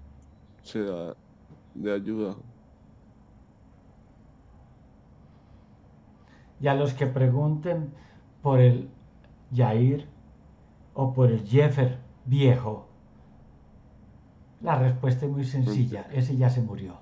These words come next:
Speaker 2: A los que
Speaker 1: Está
Speaker 2: pregunten por
Speaker 1: enterrado.
Speaker 2: él, ese ya está enterrado, ese ya se murió.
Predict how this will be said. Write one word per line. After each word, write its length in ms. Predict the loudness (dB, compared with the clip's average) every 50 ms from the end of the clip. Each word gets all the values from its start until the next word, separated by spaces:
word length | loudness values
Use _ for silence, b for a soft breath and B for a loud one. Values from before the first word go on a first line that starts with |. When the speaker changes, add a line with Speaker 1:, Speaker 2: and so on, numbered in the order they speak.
| -20 -20 -20 -20 -20 -20 -20 -20 -20 -20 -20 -20 -20 -20 -20 -20 -20 -20 -20 -20 -20 -20 -20 -14
Speaker 2:
A 80 | -8 -6
los 160 | -6 -4 -4
que 100 | -4 -6
Speaker 1:
Está 120 | -6 -4 -4
Speaker 2:
pregunten 460 | -4 -4 -4 -4 -2 -2 -2 -2 -2
por 120 | -4 -8
Speaker 1:
enterrado. 200 | -10 -10 -12 -14 -16 B B B B B B -10
Speaker 2:
él, 80 | -8
ese 160 | -6 -4 -2 0
ya 100 | 0 0
está 180 | -2 -2 -6
enterrado, 500 | -8 -8 -8 -8 -8 -8 -10 -12 -12 -14 -12
ese 120 | -10 -10
ya 140 | -8 -8 -10
se 80 | -10
murió. 320 | -12 -14 -16 -16 -16 -18